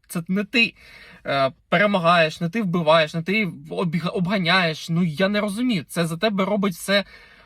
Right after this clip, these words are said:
все щось інше, це не ти. Ти лошара.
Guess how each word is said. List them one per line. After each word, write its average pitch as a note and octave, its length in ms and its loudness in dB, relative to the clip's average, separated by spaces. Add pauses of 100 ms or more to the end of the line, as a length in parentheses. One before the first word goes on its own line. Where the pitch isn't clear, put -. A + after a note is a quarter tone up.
все - 260 2
щось - 360 -2
інше, A#3 460 -2
це F#3+ 140 -2
не G3+ 120 -2
ти. G#3+ 360 -4 (280)
Ти B3+ 120 -2
лошара. B3+ 580 2